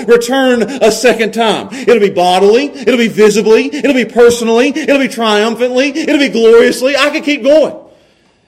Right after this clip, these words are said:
Jesus will return and set up his kingdom where he will rule and he will reign for all eternity. Jesus is coming back.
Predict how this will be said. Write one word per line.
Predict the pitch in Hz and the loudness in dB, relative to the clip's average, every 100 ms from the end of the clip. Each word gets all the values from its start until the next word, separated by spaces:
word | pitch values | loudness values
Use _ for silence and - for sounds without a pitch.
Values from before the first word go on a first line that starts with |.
| _ | _
Jesus | - 254 277 285 | -2 0 0 -2
will | 208 294 330 | 0 0 0
return | 339 240 240 220 | -2 0 2 2
and | 247 | 0
set | - 254 277 | -2 2 2
up | 285 | 2
his | - | -4
kingdom | - 220 190 202 202 254 220 | -2 0 2 2 2 -4 2
where | 240 | 2
he | 214 294 | 4 0
will | 294 262 208 | 0 -2 0
rule | 247 269 311 320 | 0 2 2 0
and | 311 233 | -2 -2
he | 233 | 0
will | 277 277 | 0 0
reign | 247 247 226 214 214 196 - - | 2 2 4 2 0 -4 -12 -4
for | 311 302 | 2 4
all | 254 226 202 | 6 6 4
eternity. | 202 226 196 165 143 117 247 | 2 -2 -2 -4 -10 -10 -8
Jesus | 160 285 240 277 226 | 0 0 0 -2 -4
is | 254 269 233 | -2 -2 -2
coming | - 247 220 220 | -4 -2 -2 0
back. | 208 180 - - | 2 2 -2 -12